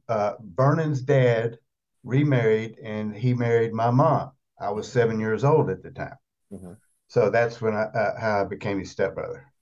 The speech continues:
Speaker 2: How interesting must that have been to be not only a young boy in a blended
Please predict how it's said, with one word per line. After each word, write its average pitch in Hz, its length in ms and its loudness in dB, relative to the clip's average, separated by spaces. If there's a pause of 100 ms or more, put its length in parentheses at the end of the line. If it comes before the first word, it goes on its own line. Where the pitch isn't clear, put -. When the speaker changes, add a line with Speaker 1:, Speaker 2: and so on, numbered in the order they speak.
Speaker 2:
How 151 280 0
interesting 139 600 -4
must 120 180 -4
that 139 160 2
have 123 120 0
been 104 180 -2
to 98 80 -14
be 107 200 -4
not 107 220 -2
only 120 220 -4
a 104 40 -2
young 107 260 -4
boy 110 360 -2
in 104 80 -6
a 92 40 -8
blended 110 420 -4